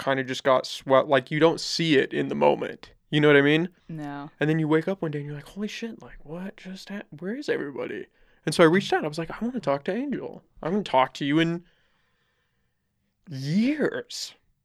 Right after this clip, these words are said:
Speaker 2: Yeah.
Speaker 1: I haven't talked to you in years. We haven't talked in, I haven't been in Eureka for this long in years.
Speaker 2: Yeah.
Speaker 1: Yeah. And so I was like, "I wanna talk to Angel." I've done that with a few people. I've reached out and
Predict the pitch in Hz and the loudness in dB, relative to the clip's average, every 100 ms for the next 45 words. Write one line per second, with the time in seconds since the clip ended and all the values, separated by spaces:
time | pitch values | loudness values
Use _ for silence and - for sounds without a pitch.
0 | _ 196 202 185 - 214 233 220 208 185 | _ -12 -12 -12 -14 -10 -10 -6 -4 -2
1 | 262 196 - 214 240 - 247 - 156 127 | -4 -8 -4 -2 -2 -4 -6 -6 -8 -4
2 | 190 240 160 - 214 214 151 131 262 339 | -2 0 0 4 6 6 2 4 4 6
3 | 143 101 - - _ _ 156 139 135 147 | 4 4 0 -10 _ _ 4 6 4 2
4 | 139 117 113 - - 147 - - - _ | 0 0 -4 -4 0 0 -2 -10 -16 _
5 | - - - - - - _ _ _ _ | -4 -2 -2 -6 -16 -20 _ _ _ _
6 | _ _ _ _ _ _ _ 170 170 - | _ _ _ _ _ _ _ -20 -20 -20
7 | - - - 135 151 147 - 151 175 170 | -20 -20 -16 -12 -10 -12 -8 -4 -2 -4
8 | 185 226 247 247 156 160 185 247 - - | -6 -6 -6 -2 -2 -2 -4 -6 -8 -10
9 | - _ _ _ 160 160 269 262 185 - | -14 _ _ _ 2 6 6 6 4 2
10 | 202 196 156 139 - - 151 135 143 - | 0 2 2 2 -2 -2 0 2 2 4
11 | 139 143 - | 2 2 -2